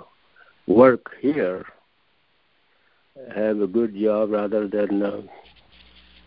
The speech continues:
you know, rather than stealing." So I, I kind of finished there, I guess. <laughs> So he ended up being a, being a employee of the, you know, uh, of the king.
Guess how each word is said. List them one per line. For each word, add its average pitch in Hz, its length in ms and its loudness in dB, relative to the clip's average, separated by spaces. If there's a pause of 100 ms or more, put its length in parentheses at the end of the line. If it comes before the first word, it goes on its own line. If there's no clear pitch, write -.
(180)
you - 100 -2
know, 98 160 -2
rather 104 260 6
than 98 280 6 (120)
stealing." 101 440 4 (280)
So 98 120 0
I, - 460 -6
I - 60 2 (560)
kind 95 280 4
of 95 120 2 (1900)
finished 98 340 6
there, 95 300 4
I 90 60 -6
guess. - 920 0
<laughs> - 80 -20 (500)
So 117 120 6
he 117 180 4
ended 117 300 -4
up 110 140 -8 (160)
being 113 340 -6 (100)
a, 104 60 -8 (160)
being 110 280 -10
a 101 360 -8 (1040)
employee 113 600 2
of 101 220 -4
the, 95 200 -8 (300)
you 110 120 0
know, 98 180 -8 (320)
uh, 107 60 -4 (440)
of 92 120 0
the 98 80 -8
king. - 220 0